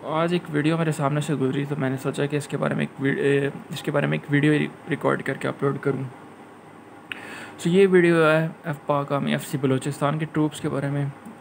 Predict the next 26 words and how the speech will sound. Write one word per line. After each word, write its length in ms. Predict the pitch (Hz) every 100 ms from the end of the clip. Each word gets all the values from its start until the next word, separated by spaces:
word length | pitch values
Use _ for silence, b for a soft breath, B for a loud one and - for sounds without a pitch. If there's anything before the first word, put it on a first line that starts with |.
| - 151 135 147
उनकी 240 | 143 147 143
bravery 480 | 127 135 131 143 156
शो 180 | 151
करेगी 320 | 139 139 135 139
इस 140 | -
video 180 | 127 131
के 100 | 151
बारे 140 | 135
में, 120 | 156
किस 220 | - 151 -
तरह 120 | 143
वो 160 | 139
फाइट 300 | 135 - 135
बैक 280 | 147 131 127
करते 320 | 139 131 135
हैं 120 | 131 123 B B B B
against 260 | 135 131 -
terrorists 640 | 139 131 135 131 - - B B B -
जब 140 | 131
कोई 160 | - 139
भी 120 | 127
एम्बुश 380 | 123 120 131 -
वगैरह 220 | 135 131
होता 280 | 127 123 131
है। 80 | 123 - - B B B B B B - -
तो 440 | 135 131 127 -